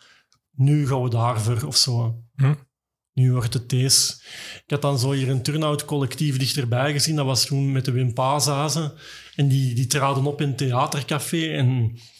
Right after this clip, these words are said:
Speaker 1: de Stijn Franke was daar toen in de J-kast. En ik wist niet dat je dat kon, dat dat, dat dat mogelijk was, dat je je gedichten... Ik dacht, gedichten, dat schreef je thuis en, en, en, en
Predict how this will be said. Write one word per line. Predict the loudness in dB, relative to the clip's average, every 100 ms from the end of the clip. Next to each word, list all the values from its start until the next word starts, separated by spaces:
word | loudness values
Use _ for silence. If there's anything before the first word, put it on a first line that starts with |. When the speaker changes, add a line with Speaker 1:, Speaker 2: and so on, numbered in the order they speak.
| -2
Speaker 1:
de | 2
Stijn | 2 2 2 2
Franke | 0 0 0 -2 0 0 0
was | -2 -2
daar | -2 -2 -2
toen | -2 0
in | 2
de | 2 2
J-kast. | 2 0 0 0 -2 -6 _ _ _ _ _ _ _ _ _
En | 0 2
ik | 2
wist | 2 2 2
niet | 0 0
dat | -2
je | -2
dat | -2
kon, | -2 -2 -2 -2
dat | -2 -2
dat, | -2 -2
dat | -4
dat | -2 0
mogelijk | 0 0 -2 -2
was, | -4
dat | -2 -2
je | -2
je | -2
gedichten... | 0 0 2 2
Ik | 2
dacht, | -2 -4 -12 -12 0
gedichten, | 2 4 2
dat | 0 0
schreef | 0 0 -2 -2
je | -2
thuis | -2 0 0 0 -2
en, | -2 -2 -2 -2 -2
en, |
en, | 0 0
en | 2 2